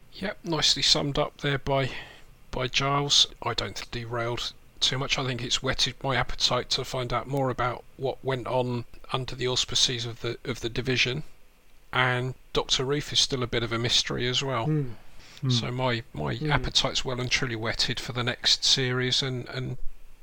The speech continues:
Speaker 1: more reveals, I think.
Speaker 2: Hmm.
Speaker 3: Hmm. Yeah. Yeah, and it just doesn't appear that, that, that the, the special's gonna be particularly to do with that. So that, so I think we get another kind of standalone, and then maybe they'll, they'll explore
Speaker 2: Hmm.
Speaker 3: it in, uh,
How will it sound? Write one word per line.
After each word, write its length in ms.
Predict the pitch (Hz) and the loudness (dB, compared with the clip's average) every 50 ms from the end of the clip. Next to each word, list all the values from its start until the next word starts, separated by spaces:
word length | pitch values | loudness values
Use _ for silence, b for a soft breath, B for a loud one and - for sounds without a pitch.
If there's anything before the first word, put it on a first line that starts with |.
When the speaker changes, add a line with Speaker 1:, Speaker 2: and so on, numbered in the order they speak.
| - - - - - | -18 -20 -16 -10 -4
Speaker 1:
more 260 | 143 143 139 143 143 | 0 2 2 2 2
reveals, 520 | 147 143 139 170 185 190 180 156 123 - - | 0 0 0 0 -2 0 0 0 0 0 0
I 80 | 117 | -2
think. 280 | - - 147 165 196 - | -2 0 0 0 0 -2
Speaker 2:
Hmm. 380 | - 160 156 147 131 123 120 117 110 _ _ _ _ _ _ - - | -4 -4 -4 -4 -4 -6 -10 -12 -14 _ _ _ _ _ _ -16 -8
Speaker 3:
Hmm. 200 | 127 117 110 104 92 - - - - - - - - _ _ - _ - - _ _ _ _ _ - | -4 -4 -4 -4 -6 -10 -18 -20 -20 -20 -20 -20 -20 _ _ -20 _ -20 -20 _ _ _ _ _ -10
Yeah. 220 | 175 160 123 95 82 76 _ - _ _ _ _ _ _ _ _ - | -6 -4 -4 -4 -6 -12 _ -20 _ _ _ _ _ _ _ _ -4
Yeah, 120 | - 156 143 | 2 2 4
and 80 | 143 151 | 4 4
it 40 | 156 | 4
just 160 | 190 - - | 2 4 4
doesn't 220 | 190 147 131 123 | 2 4 4 4
appear 380 | 113 113 - - 147 143 135 123 | 2 2 4 6 8 8 8 8
that, 220 | 123 139 131 - | 6 2 -4 -2
that, 180 | - 131 - - | -6 -8 -6 -4
that 160 | - - 117 | -6 -4 -4
the, 160 | 113 107 104 - - 117 | -4 -4 -4 -4 -4 -2
the 200 | 110 104 101 90 | -2 -2 -2 -4
special's 760 | - - - - _ _ - 135 120 - - - 123 113 - | -6 -10 -12 -12 _ _ 2 2 2 2 0 -6 -8 -8 -4
gonna 180 | - 107 101 98 | -6 -6 -6 -4
be 160 | - 104 101 | -4 -4 -4
particularly 500 | - 104 - - 110 - - 104 98 95 | -4 -6 -6 -6 -6 -6 -4 -8 -6 -6
to 40 | 95 - | -6 -2
do 160 | 110 107 101 | -2 0 0
with 140 | 98 92 - | -2 -4 -6
that. 260 | 95 95 - - - | -6 -6 -6 -6 -8
So 140 | - - 110 | -8 -6 -4
that, 160 | 104 - - | -4 -4 -6
so 160 | - - 113 | -4 -4 -4
I 40 | 104 104 | -2 -2
think 100 | 120 110 | -2 -4
we 80 | 98 - | -4 -6
get 200 | - 110 110 107 | -6 -6 -6 -6
another 400 | 101 101 107 101 107 104 95 - B B B B B B B B | -6 -6 -6 -4 -4 -4 -6 -6 B B B B B B B B
kind 160 | - 117 101 | -8 -6 -4
of 60 | 98 | -4
standalone, 720 | - - - 120 104 101 95 98 98 98 104 101 98 95 95 | -4 0 0 0 0 0 -2 -4 -2 -2 -2 -2 -2 -6 -8
and 100 | 92 95 | -8 -8
then 160 | 95 92 95 | -8 -8 -8
maybe 380 | 95 92 95 92 - 95 90 90 | -8 -8 -8 -8 -10 -10 -10 -10
they'll, 280 | - 95 95 92 90 | -12 -12 -12 -12 -12
they'll 180 | 87 - 104 107 | -12 -12 -12 -12
explore 420 | 127 - - 151 147 147 131 98 | -12 -10 -4 -2 -2 -2 -2 -2
Speaker 2:
Hmm. 60 | 92 | -6
Speaker 3:
it 180 | 107 98 - - - | -8 -10 -12 -14 -12
in, 340 | - 101 92 92 92 95 95 | -12 -12 -12 -12 -12 -12 -12
uh, 160 | 95 90 90 | -14 -14 -16